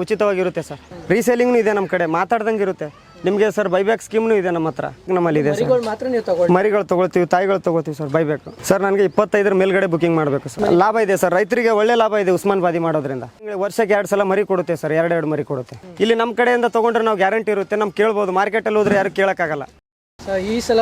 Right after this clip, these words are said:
Speaker 2: ಹೊಸ ಲಾಟ್ ಬಂದಿದೆ ನಿಮಗೆ.
Speaker 1: ಹಾಂ ಸರ್.
Speaker 2: ಇದು ಎಲ್ಲಿಗೆ, ಎಲ್ಲೆಲ್ಲಿಗೆ ಹೋಗ್ತಿದೆ ಸರ್ ಇವಾಗ?
Speaker 1: ಸರ್, ಇದು ಎಲ್ಲ ಮೈಸೂರು ಒಬ್ಬ ರೈತರು ಆರ್ಡರ್ ಮಾಡಿದ್ದಾರೆ ಸರ್. ಇದು ಎನ್ ಎಲ್ ಎಂ ನಲ್ಲಿ ಮಾಡ್ತಾ ಇದ್ದಾರೆ ಸರ್ ಅವರು ಶೆಡ್, ಅದಕ್ಕೋಸ್ಕರ ಆರ್ಡರ್ ಮಾಡಿದ್ದಾರೆ. ಹೊಸ ಲಾಟ್ ಬಂದಿದೆ ಸರ್.
Speaker 2: ಹೊಸ ಲಾಟ್.
Speaker 1: ಹೊಸ ಲಾಟ್ ಉಸ್ಮಾನಾಬಾದಿ ಮತ್ತೆ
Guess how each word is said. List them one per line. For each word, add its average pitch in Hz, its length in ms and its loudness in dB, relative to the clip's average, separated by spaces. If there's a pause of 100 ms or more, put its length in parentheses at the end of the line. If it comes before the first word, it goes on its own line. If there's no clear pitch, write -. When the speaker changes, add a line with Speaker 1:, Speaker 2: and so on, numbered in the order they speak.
(100)
Speaker 2:
ಹೊಸ 180 140 -2 (160)
ಲಾಟ್ 196 240 -2
ಬಂದಿದೆ 175 260 0 (120)
ನಿಮಗೆ. 151 220 -6 (180)
Speaker 1:
ಹಾಂ 165 180 2
ಸರ್. 147 100 -8 (320)
Speaker 2:
ಇದು 220 100 -2 (120)
ಎಲ್ಲಿಗೆ, 233 260 2 (220)
ಎಲ್ಲೆಲ್ಲಿಗೆ 214 340 0
ಹೋಗ್ತಿದೆ 160 380 -4
ಸರ್ 156 140 -2
ಇವಾಗ? 147 140 -8 (100)
Speaker 1:
ಸರ್, 214 180 4
ಇದು 226 160 2
ಎಲ್ಲ 226 100 2 (100)
ಮೈಸೂರು 226 340 2 (200)
ಒಬ್ಬ 185 160 0
ರೈತರು 208 240 0
ಆರ್ಡರ್ 196 220 -2
ಮಾಡಿದ್ದಾರೆ 175 340 0
ಸರ್. 139 160 -4
ಇದು 131 100 -8 (400)
ಎನ್ 170 140 2
ಎಲ್ 202 100 0
ಎಂ 208 120 0
ನಲ್ಲಿ 202 160 0
ಮಾಡ್ತಾ 185 220 -2
ಇದ್ದಾರೆ 170 240 0
ಸರ್ 143 160 -8
ಅವರು 131 140 -10 (160)
ಶೆಡ್, 160 180 -2 (520)
ಅದಕ್ಕೋಸ್ಕರ 190 480 0
ಆರ್ಡರ್ 180 200 -2
ಮಾಡಿದ್ದಾರೆ. 170 400 -2
ಹೊಸ 135 140 -10 (140)
ಲಾಟ್ 139 180 -4
ಬಂದಿದೆ 131 320 -8
ಸರ್. 123 140 -12
Speaker 2:
ಹೊಸ 123 180 -12
ಲಾಟ್. 156 260 -16
Speaker 1:
ಹೊಸ 156 120 0 (100)
ಲಾಟ್ 160 200 0
ಉಸ್ಮಾನಾಬಾದಿ 175 600 0
ಮತ್ತೆ 170 180 0